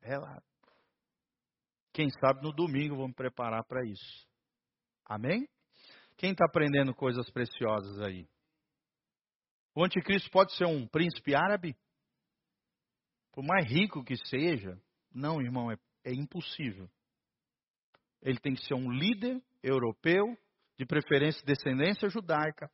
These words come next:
um cabeça de nação entre a comunidade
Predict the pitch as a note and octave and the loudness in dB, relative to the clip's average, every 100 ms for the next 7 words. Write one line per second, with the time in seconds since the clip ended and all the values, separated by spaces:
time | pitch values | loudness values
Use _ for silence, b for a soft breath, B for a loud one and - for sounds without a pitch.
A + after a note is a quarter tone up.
0 | - E3+ - E3 C3 A#2+ G#3 G#3+ - F#3+ | -6 -6 0 0 2 4 4 4 0 -2
1 | F3 F3 D#3 - D#3 D3+ F3 - _ _ | -2 -2 -2 -2 0 0 -2 -10 _ _
2 | _ C#3 C#3+ C#3+ C#3 C3 C#3 B2+ A2+ G#2 | _ -2 0 0 -4 -6 -4 -4 -4 -2
3 | G#2+ A2 A2 | -4 -4 -8